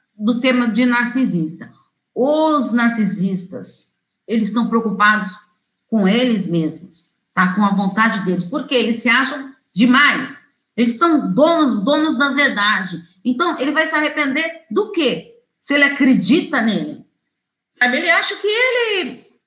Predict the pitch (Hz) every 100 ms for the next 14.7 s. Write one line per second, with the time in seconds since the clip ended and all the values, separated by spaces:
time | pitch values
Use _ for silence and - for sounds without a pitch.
0 | _ _ - - 302 294 339 254 185 -
1 | 240 226 226 180 - - 139 - - 240
2 | 247 330 330 - 247 254 262 - 226 226
3 | 208 147 - _ _ - 277 339 - 359
4 | 294 302 302 302 285 330 339 330 320 277
5 | - 220 - _ 269 320 233 269 220 285
6 | 285 269 294 294 320 240 208 170 - -
7 | _ _ _ _ _ _ _ _ - 170
8 | 185 247 285 262 - - 285 302 311 311
9 | 294 294 302 311 233 - - - _ _
10 | _ 147 247 339 330 330 302 285 285 285
11 | 262 262 240 233 175 214 254 - - -
12 | _ 196 247 262 - - - 240 262 185
13 | 214 233 240 247 247 247 - - 240 277
14 | 294 220 190 160 151 -